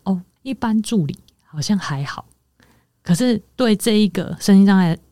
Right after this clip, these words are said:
者来讲，或许很重要，因为他从此以后生活重心，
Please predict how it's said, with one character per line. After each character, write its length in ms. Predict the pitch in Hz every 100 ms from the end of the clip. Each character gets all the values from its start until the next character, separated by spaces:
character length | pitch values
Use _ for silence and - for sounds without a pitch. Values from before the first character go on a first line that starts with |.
| _ -
者 240 | 156 143
来 180 | 143 160
讲， 280 | 156 151 139
或 200 | - 247
许 160 | -
很 100 | 160
重 200 | 147 202
要， 140 | 202 196
因 60 |
为 60 | 202
他 220 | 180 180 - - -
从 160 | 190 180
此 80 |
以 60 | 165
后 80 | 175
生 160 | 185
活 160 | 170 139
重 180 | 151 143
心， 280 | 175 180